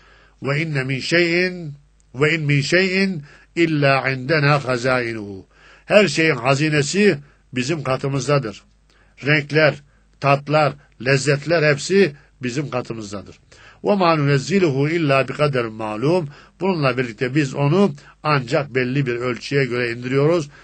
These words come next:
Siz de geçiminizi bu şekilde bizim indirdiğimiz o gıdalarla, o yiyeceklerle sağlıyorsunuz. Ayrıca yine kevni ayetlerden bahsetmeye devam ediyor Rabbimiz.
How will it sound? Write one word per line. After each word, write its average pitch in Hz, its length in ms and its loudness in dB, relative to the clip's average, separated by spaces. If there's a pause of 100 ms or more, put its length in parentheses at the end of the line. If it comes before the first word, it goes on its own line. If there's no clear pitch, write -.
(120)
Siz 143 280 -4
de 123 80 -4
geçiminizi 131 680 -4
bu 156 80 -2
şekilde 120 540 -2 (440)
bizim 127 260 -4
indirdiğimiz 123 760 -2 (240)
o 147 200 -4
gıdalarla, 139 800 2
o 131 120 0
yiyeceklerle 131 760 -2
sağlıyorsunuz. 147 840 -4 (720)
Ayrıca 131 640 0 (420)
yine 135 260 0
kevni 127 420 -2
ayetlerden 113 640 -4
bahsetmeye 113 560 -8
devam 120 300 0
ediyor 139 240 0
Rabbimiz. 139 460 -2